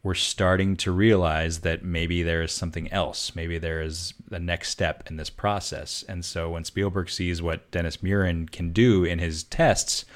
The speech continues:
all of a sudden Phil Tippett stuff looks a little bit silly by comparison. So I really think you could have a version of this film with Phil Tippett's original, uh, uh, stop motion.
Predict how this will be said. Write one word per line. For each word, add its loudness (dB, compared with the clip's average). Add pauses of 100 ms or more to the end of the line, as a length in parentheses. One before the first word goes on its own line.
(320)
all 4
of 4
a 2
sudden 4
Phil 2
Tippett 2
stuff 2
looks -2
a 2
little 2
bit 0
silly 4
by 2
comparison. -2
So 6
I 4
really 6
think 0
you 2
could 0
have 2
a 0
version 8
of 2
this 0
film -2 (100)
with 0
Phil 2
Tippett's -2
original, 0 (180)
uh, -2 (500)
uh, -2
stop 2
motion. -2